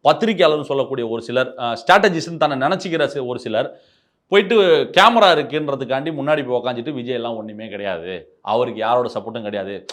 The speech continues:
அஜித்துக்கு இருக்கிற மாஸ் தெரியுமான்னு" சொல்லி இவரை வந்து மட்டம் தட்டிட்டு இன்னொருத்தரை பிரைஸ் பண்ற மாதிரி ஒரு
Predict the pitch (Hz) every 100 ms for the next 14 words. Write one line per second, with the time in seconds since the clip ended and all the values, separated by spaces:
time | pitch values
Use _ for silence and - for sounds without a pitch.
0 | - 107 113 127 165 160 139 131 117 117
1 | 117 120 117 113 110 110 104 131 185 -
2 | _ _ _ _ 156 175 220 240 214 226
3 | 226 180 196 175 165 196 175 202 190 160
4 | 156 160 160 139 127 131 233